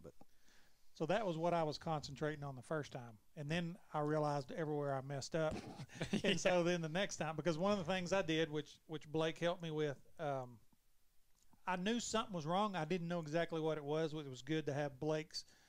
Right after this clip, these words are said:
Speaker 2: insight into seeing, actually seeing it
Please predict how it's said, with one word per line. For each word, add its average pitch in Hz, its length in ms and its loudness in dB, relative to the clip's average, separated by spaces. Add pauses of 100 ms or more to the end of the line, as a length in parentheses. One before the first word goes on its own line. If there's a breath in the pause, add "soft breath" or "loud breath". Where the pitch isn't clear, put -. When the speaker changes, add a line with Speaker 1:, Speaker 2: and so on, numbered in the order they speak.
(260 soft breath)
Speaker 2:
insight 160 600 0
into 139 220 -8
seeing, 160 720 -6 (1000)
actually 165 300 -2
seeing 165 320 -2
it 170 100 -6